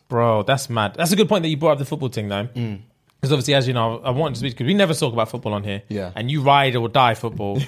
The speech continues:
Speaker 2: <laughs>
Speaker 1: And I haven't watched football since I was, like, big man ting,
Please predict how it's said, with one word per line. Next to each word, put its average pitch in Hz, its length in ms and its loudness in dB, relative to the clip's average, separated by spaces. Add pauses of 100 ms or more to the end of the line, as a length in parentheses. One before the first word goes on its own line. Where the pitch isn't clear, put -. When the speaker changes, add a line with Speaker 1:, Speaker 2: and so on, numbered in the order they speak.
Speaker 2:
<laughs> - 160 -2
Speaker 1:
And 131 100 0
I 139 140 4
haven't 151 380 0
watched 151 240 -2
football 127 440 -2
since 131 340 -4
I 113 200 4
was, 107 320 -4
like, 101 540 2 (420)
big 127 160 -2
man 113 160 -2
ting, 104 360 -6